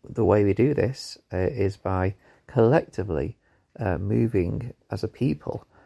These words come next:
towards that goal. Um, we can do that individually, but if we can manage to do that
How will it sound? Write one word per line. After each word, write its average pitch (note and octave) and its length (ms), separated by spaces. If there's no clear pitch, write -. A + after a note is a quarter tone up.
towards F#2 520
that - 200
goal. - 420
Um, E2+ 260
we G#2+ 120
can - 180
do C#3 460
that - 180
individually, F#2 720
but - 120
if A2+ 180
we A#2+ 80
can G#2 280
manage B2 340
to - 40
do A2+ 180
that G#2+ 240